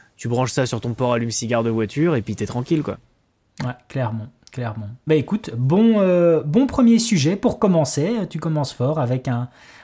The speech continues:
Speaker 2: avec un chouette matos.
Speaker 1: Eh mais oui, mais à ton tour maintenant.
Speaker 2: Exactement. Alors moi, pour commencer, euh, je vais vous parler de quelque chose que j'ai découvert donc en deux mille vingt et un, et pourtant ça fait déjà un petit temps qu'ils sont sur le marché.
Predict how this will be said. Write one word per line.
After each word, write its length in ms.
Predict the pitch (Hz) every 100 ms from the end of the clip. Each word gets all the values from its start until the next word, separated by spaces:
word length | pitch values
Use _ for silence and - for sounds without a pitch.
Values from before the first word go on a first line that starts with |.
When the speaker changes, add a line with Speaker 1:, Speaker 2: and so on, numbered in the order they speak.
| -
Speaker 2:
avec 260 | 123 135 131
un 140 | 127
chouette 320 | - - 165
matos. 480 | 156 127 135 165 - 117 107
Speaker 1:
Eh 140 | 101
mais 160 | 98 98
oui, 320 | 143 120 -
mais 360 | 127 123 113 113 -
à 100 | 117
ton 160 | - 107
tour 260 | 220 165
maintenant. 400 | 92 90 92 87 - _ _ _
Speaker 2:
Exactement. 840 | 135 123 120 139 139 - 131 110 -
Alors 300 | 123 135 143
moi, 240 | 175 254
pour 180 | 185 -
commencer, 760 | 156 135 127 - 151 156 190 -
euh, 60 | 113 113 110
je 120 | 135
vais 40 | 143
vous 140 | 175
parler 260 | 196 165 175
de 60 |
quelque 260 | - 139 139
chose 300 | 127 151 143
que 120 | -
j'ai 200 | 113 113
découvert 800 | 113 127 131 139 120 135 135 123 120
donc 200 | 110 113
en 200 | 110 110
deux 280 | 113 151
mille 180 | 160 165
vingt 260 | 131 127 -
et 60 |
un, 160 | 113 143
et 80 | 135
pourtant 320 | 113 - 120
ça 140 | 113
fait 100 | -
déjà 240 | 113 113 123
un 60 |
petit 180 | 127 135
temps 160 | 127 135
qu'ils 160 | -
sont 140 | 117 120
sur 180 | - 117
le 80 |
marché. 400 | 110 - - 156